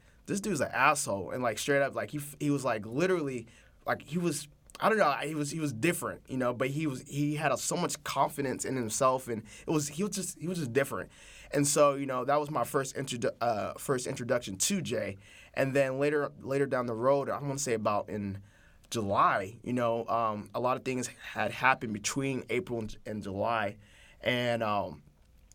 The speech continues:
I met him, I, I actually met him with Sarah once again, and then after, actually, uh, Sarah actually left,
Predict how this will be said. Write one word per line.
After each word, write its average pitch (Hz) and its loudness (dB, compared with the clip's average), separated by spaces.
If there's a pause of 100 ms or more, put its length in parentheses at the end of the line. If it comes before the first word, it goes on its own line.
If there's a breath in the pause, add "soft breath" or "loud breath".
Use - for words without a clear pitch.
(120)
I 120 0
met 139 4
him, 147 -2 (100)
I, 101 -6 (240)
I 110 2
actually 131 0
met 123 -2
him 139 0
with 117 -4
Sarah 123 0
once 117 -4
again, 113 0 (280 loud breath)
and 120 -2
then 120 2
after, 123 2 (160)
actually, 123 -2
uh, 98 -4
Sarah 135 2
actually 120 -8
left, 120 -2